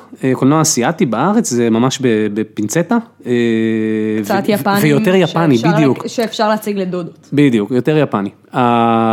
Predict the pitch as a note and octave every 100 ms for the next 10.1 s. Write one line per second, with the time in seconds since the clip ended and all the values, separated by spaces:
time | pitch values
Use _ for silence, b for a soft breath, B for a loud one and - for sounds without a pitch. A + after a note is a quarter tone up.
0 | A#2+ C3+ - - G3 A3 D#3 D#3+ F3 G#3+
1 | F3 F3 G3+ A3 A#3 - G3 G3+ A3+ G#3
2 | F#3+ E3+ G3 A3+ F3 A3+ A3 F#3+ F3 E3
3 | D3 E3 F3+ F3 F3 E3+ E3 D#3+ D3+ -
4 | - D#3+ E3+ - - A2+ A2 C#3 C#3+ C#3+
5 | B2 B2 B2 B2 A#2+ - A2 G#2+ A#2+ A#2
6 | A#2+ A#2 A#2 A2 A#2 C3 C#3+ C3+ - C#3+
7 | A#2+ A#2 A2+ A2 G#2+ G#2+ G#2+ G#2 - B2+
8 | D#3 E3+ E3 - A#2 A2+ A2+ A2 A2 A2
9 | - G#3 G3+ C#3 B2+ - - F#3+ D3 B2+
10 | D3